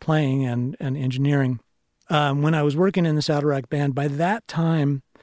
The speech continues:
I had actually gotten my first couple of gigs as an engineer. Um, I worked for a little eight-track studio in Palo Alto and was starting to freelance at Music Annex in Menlo Park,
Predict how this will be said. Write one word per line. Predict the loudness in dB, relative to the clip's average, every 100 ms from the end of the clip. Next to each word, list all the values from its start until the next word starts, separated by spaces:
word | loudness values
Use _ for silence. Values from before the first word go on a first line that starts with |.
| _ -20 _ _ _
I | 0
had | 2
actually | 2 0 -2
gotten | -2 -2 -2 -2
my | -2 -4
first | 0 0 0 -6 -16 -18 _ _
couple | -4 -2 -2 -6
of | -6
gigs | -2 0 0 -2 -6
as | -8 -6 -6 -4 -6 -8 _
an | 0
engineer. | 2 2 -2 -4 -8 -18 _ -8
Um, | -6 -4 -6
I | -6
worked | -4 -6 -6
for | -8
a |
little | -4 -6 -6
eight-track | -8 -6 -6 -6
studio | -8 -6 -4 -4 -4
in | -6
Palo | -6 -6 -6
Alto | -8 -6 -4 -4 -6 -12 -20 -20 -20 -20 _ _ -6
and | 0 2 4 2 2 -2 -12 _ _ -4
was | 0 2 0
starting | 2 2 4 0
to | -2 -8
freelance | -2 -2 0 0 -2 -4
at | -6 -6 -6 -10 -2
Music | 0 0 -4
Annex | -6 -4 -4 -6 -10 -8
in | -6 -4 -4 -6 -4
Menlo | -4 -4
Park, | -6 -4 -4 -6 -16